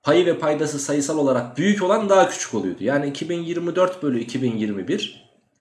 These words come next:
küçüktür iki bin yirmi üç bölü iki bin yirmi. O da küçüktür.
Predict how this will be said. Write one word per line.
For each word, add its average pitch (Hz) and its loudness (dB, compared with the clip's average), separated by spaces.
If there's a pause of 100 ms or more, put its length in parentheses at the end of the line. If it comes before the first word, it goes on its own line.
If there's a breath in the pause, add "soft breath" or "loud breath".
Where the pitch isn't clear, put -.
(280)
küçüktür - -6 (460)
iki 190 -4
bin 185 0
yirmi 180 0
üç 185 -2
bölü 120 4
iki - -8
bin 90 -8
yirmi. 92 -10 (560)
O 165 -2
da 180 2
küçüktür. - -8